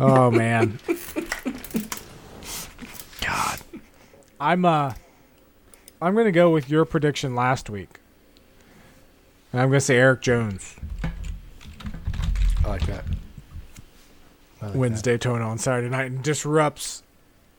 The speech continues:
Speaker 1: Bubba Wallace making it into the playoffs.
Speaker 2: That one, okay, so we talk about teammates, we talk about correlations, we talk about all this stuff. That one's a weird one for me, right? Because Legacy Motor Club is a Chevy team,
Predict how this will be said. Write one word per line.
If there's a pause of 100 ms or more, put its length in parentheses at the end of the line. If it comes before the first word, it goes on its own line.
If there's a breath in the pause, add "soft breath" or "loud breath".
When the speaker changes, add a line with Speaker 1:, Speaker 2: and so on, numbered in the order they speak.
(200)
Speaker 1:
Bubba
Wallace
making
it
into
the
playoffs. (560 soft breath)
Speaker 2:
That
one,
okay,
so
we
talk
about
teammates,
we
talk
about
correlations,
we
talk
about
all
this
stuff.
That
one's
a
weird
one
for
me,
right?
Because (1400 loud breath)
Legacy
Motor
Club
is
a
Chevy
team,